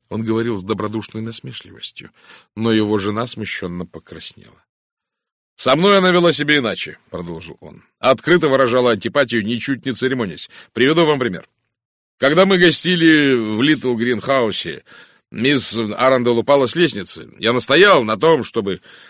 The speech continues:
в следующие выходные мы её проведали. Мисс Лоусон всячески пыталась нам помешать. Успеха она не добилась.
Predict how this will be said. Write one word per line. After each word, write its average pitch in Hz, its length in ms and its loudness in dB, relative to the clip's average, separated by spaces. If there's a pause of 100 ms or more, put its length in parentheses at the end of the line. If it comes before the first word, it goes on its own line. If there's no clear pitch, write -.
(140)
в - 80 -14
следующие 123 400 2
выходные 113 400 0
мы 107 120 0
её 104 140 0
проведали. 107 720 -2
Мисс 110 220 -6
Лоусон 123 320 0
всячески 127 420 -2
пыталась 120 460 -2
нам 107 180 -6
помешать. 87 640 -10 (540)
Успеха 120 500 -2
она 92 160 -2
не 90 120 -6
добилась. - 840 -16